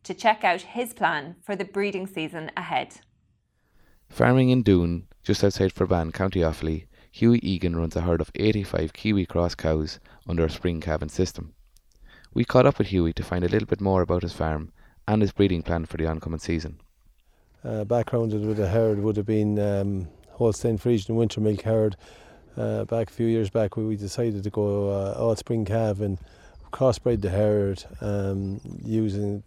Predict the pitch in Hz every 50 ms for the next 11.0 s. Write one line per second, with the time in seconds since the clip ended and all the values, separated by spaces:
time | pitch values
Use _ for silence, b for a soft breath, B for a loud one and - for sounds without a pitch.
0 | - - - - 123 113 110 107 95 - 120 117 117 104 - - 113 107 95 -
1 | - b b b b b b b b - 117 107 87 85 110 110 95 - - 127
2 | 120 113 110 104 98 92 95 - - - - - - 107 107 104 101 98 98 98
3 | 104 113 113 104 - - 117 110 - - - 113 101 - - 123 107 104 98 90
4 | - - _ _ _ b b b b b b b b b b b b b b b
5 | b b b b b b - - - 139 135 127 123 107 104 139 147 139 117 120
6 | 113 - - 151 147 143 131 123 110 101 - - - - - - - - 151 143
7 | - - 110 113 135 139 135 113 95 117 110 110 107 90 - - - - - 113
8 | 113 110 107 104 98 - - - 156 - - - 123 117 113 113 110 113 107 104
9 | 98 - - 117 110 107 107 110 117 120 - - 143 131 123 135 143 143 120 92
10 | 78 - - 117 104 - - - 110 104 104 107 104 101 101 95 - - - -